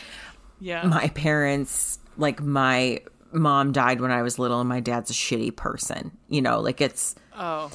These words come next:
Speaker 1: great.
Speaker 2: it's very, uh, rooted in, like, childhood trauma that he clearly
Speaker 1: Mm-hmm.
Speaker 2: needs to work on if he would like to lead a fulfilling life.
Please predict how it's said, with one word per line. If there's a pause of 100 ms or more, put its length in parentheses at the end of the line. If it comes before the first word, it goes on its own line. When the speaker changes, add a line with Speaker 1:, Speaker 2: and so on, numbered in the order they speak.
Speaker 1:
great.
Speaker 2:
it's
very, (120)
uh, (320)
rooted
in,
like,
childhood
trauma
that
he
clearly
Speaker 1:
Mm-hmm.
Speaker 2:
needs
to (260)
work
on (460)
if
he
would
like
to
lead
a
fulfilling
life.